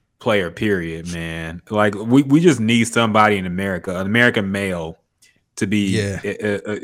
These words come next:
Speaker 1: to be at least at the top in tennis or, or close to it.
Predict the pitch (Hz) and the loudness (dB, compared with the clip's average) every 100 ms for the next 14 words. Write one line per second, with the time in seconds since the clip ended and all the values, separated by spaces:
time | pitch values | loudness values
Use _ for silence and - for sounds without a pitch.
0 | 113 135 127 123 120 127 123 127 123 - | 0 4 6 6 4 2 6 6 4 0
1 | 120 117 101 - 117 110 92 87 113 90 | 0 0 -2 2 4 4 0 -4 -4 -6
2 | 87 107 101 - 98 - 120 107 - - | -8 -4 -4 -4 -4 2 4 2 0 -2
3 | 95 82 | -2 -4